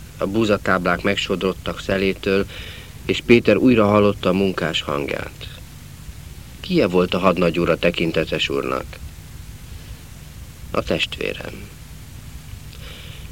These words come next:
Én mindig mögötted állok, Péter. Úgy elgondolkodott Zsellér úr. Talán tud valami vevőt? Hatezer-ötszázért?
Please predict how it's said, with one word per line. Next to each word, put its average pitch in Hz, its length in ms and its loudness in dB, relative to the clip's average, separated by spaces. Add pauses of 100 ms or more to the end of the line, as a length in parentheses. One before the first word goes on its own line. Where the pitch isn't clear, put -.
(360)
Én 113 180 2
mindig 90 560 2
mögötted 73 580 0
állok, - 520 0 (100)
Péter. - 520 -4 (3500)
Úgy 180 200 10
elgondolkodott 101 720 8
Zsellér 98 460 8
úr. 80 300 2 (600)
Talán 110 300 6
tud 113 180 2
valami 120 320 8
vevőt? 101 600 4 (2000)
Hatezer-ötszázért? 95 1300 4